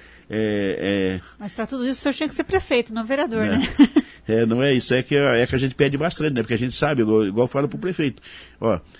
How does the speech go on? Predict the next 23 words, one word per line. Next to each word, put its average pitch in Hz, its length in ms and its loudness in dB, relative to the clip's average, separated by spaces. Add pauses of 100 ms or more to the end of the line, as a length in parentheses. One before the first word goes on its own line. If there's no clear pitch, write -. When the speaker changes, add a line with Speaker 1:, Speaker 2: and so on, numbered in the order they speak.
(140)
Speaker 1:
a 92 120 -2
gente 135 240 2
entra 139 160 2
muito 160 180 0
na 151 60 -2
cidade, 135 340 -2
a - 20 -2
gente 147 120 -4
conhece 156 260 0
todos 165 160 -8
os - 60 -12
problemas 190 340 0
que - 40 -16
tem 139 100 0
na 120 40 -4
cidade. 104 460 -4
Speaker 2:
É, 220 100 -12
é 175 300 -8
Speaker 1:
Então, 143 220 2
se 147 340 0
o, 131 240 0 (120)
o 120 60 0
nós, 139 560 0